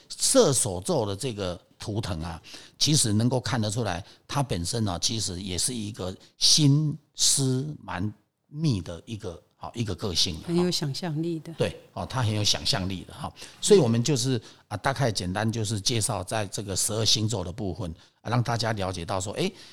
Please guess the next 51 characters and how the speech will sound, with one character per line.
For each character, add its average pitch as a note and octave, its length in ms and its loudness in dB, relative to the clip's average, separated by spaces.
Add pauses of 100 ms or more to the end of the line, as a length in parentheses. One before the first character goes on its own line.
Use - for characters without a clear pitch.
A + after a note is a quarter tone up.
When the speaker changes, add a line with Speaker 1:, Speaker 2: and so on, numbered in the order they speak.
(180)
Speaker 1:
原 C3 220 6
来 G2+ 280 2 (340)
我 G2+ 280 0
的 A2 100 4
画， A#2 400 4 (200)
哦， F#2 240 -6
我 G2+ 60 -2
们 G#2+ 220 2
也 F#2 140 -2
可 - 140 -6
以 F2+ 80 -2
去 B2+ 140 -2
看 A#2 300 2
出 A2 240 -2
一 A2 120 -6
些 G2+ 240 2
故 B2 260 -4
事， G#2+ 260 2 (400)
看 C#3 220 4
出 - 140 2
一 A#2+ 200 -2
些 A2 240 0
问 C#3 220 6
题， E2 320 -10
看 B2 180 -2
出 A2 180 -2
一 G2+ 40 -4
些 G#2 140 -2
端 A2+ 300 -2
倪。 E2 160 -6 (260)
我 A2+ 80 -6
们 D#3 100 8
既 G#3+ 120 4
然 C3 200 4
叫 D3+ 180 6
做 C3 300 2
密 D#3 320 6
码 E2 220 -2
图 G2+ 260 -2
腾， E2 320 -6 (380)
其 C3+ 180 6
实 F#2 260 2 (380)
整 G2+ 240 0
个 G#2+ 140 -2
图 A2+ 280 -4
腾 E2+ 280 -8
其 A2 180 0
实 G2+ 160 -4
它 A#2+ 160 -8
就 A#2+ 160 -4
是 G#2+ 240 -6